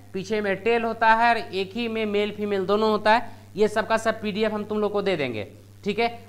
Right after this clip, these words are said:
डायोसियस प्लांट, इसका एग्जांपल है marchantia, मेल अलग फीमेल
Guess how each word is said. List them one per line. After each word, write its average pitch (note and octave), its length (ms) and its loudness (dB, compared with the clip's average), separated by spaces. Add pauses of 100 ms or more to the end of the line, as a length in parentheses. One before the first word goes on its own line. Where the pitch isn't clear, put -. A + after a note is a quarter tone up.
डायोसियस G#3+ 680 2
प्लांट, A3+ 360 0
इसका G3 200 -4
एग्जांपल G#3+ 460 0
है A3 60 2
marchantia, A3 840 2 (400)
मेल G3 440 0
अलग B3 380 2
फीमेल G#3+ 380 -2